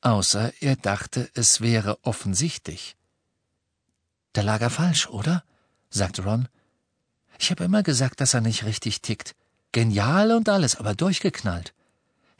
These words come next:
Harry einen alten Schnauz zu vererben. Was zum Teufel sollte denn das? „Ich habe keine Ahnung“, sagte Hermine, „als Scrimger ihn dir in die Hand gedrückt hat. Harry, da war ich absolut sicher, dass etwas passieren würde.“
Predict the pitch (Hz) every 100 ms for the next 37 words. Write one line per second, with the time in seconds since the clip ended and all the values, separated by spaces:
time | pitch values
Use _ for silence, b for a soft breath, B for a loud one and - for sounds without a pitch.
0 | - - 87 82 - 101 98 - 107 -
1 | 87 90 - - 110 - 95 98 82 90
2 | - b b b b - - - - 160
3 | 170 - 101 127 185 143 151 143 127 110
4 | 104 160 180 - - _ _ _ _ _
5 | _ _ _ _ _ _ - - 120 117
6 | - 117 123 165 175 151 131 127 127 123
7 | 131 127 123 B B B B - 143 -
8 | - - 180 202 - 117 - 143 151 143
9 | 151 170 135 127 - 214 - - - 101
10 | - - - - b b b b - 127
11 | 123 113 B B 131 123 123 - 151 -
12 | - 143 - 170 - 143 123 - - -
13 | - 120 - 240 202 120 101 95 98